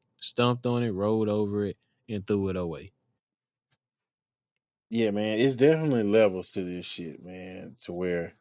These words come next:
Speaker 1: Mm-hmm.
Speaker 2: T C U, it was a, it was a good story, and like you say, man, they,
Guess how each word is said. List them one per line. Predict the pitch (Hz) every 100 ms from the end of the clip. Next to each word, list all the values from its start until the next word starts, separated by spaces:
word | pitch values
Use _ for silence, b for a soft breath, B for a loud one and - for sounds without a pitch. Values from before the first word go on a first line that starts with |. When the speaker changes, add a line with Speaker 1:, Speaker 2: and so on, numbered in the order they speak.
| 175
Speaker 1:
Mm-hmm. | 208 190 170 175 196 214
Speaker 2:
T | - 113
C | 113 110
U, | 113 120
it | 110 127
was | 127
a, | 120
it | 110
was | 147 139
a |
good | 127 143 143
story, | - 143 147 139
and | 117
like | 123 135
you |
say, | 135 147 143
man, | 120 123 120
they, | 113 131 120 -